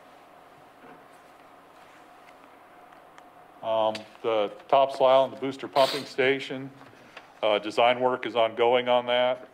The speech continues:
Uh, we had the soil borings done recently at the site, uh, much to our surprise. We didn't get a lot of warning that they were gonna be out there. Um, we have settled on what we believe is the footprint for all the items,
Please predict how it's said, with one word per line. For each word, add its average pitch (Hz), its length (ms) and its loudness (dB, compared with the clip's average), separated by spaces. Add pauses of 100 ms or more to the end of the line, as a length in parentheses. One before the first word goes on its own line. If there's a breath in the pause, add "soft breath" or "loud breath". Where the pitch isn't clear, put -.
(320)
Uh, 98 260 -12 (220)
we 113 140 -8
had 120 240 0
the 98 420 -4
soil 131 300 0
borings 123 380 0
done 120 200 -2
recently 117 520 -2
at 113 120 -2
the 101 60 -14
site, 123 420 2 (160)
uh, 101 300 -6
much 110 240 -2
to 110 80 0
our 107 140 4
surprise. 120 600 2
We 101 60 -14
didn't 113 140 -14
get 110 140 -8
a 135 40 2
lot 120 200 4
of 104 80 -4
warning 113 360 0
that 107 120 -10
they 107 100 0
were 107 100 0
gonna 107 160 -4
be 98 160 0
out 120 240 4
there. 98 240 -6 (760 loud breath)
Um, 92 400 -4 (520 loud breath)
we 113 380 -4 (540)
have 120 220 0
settled 127 360 4
on 117 220 2
what 117 160 2
we 120 100 -4
believe 120 400 0
is 117 180 0
the 101 100 -12
footprint 117 540 0
for 110 220 2
all 113 140 6
the 110 160 4
items, 117 580 0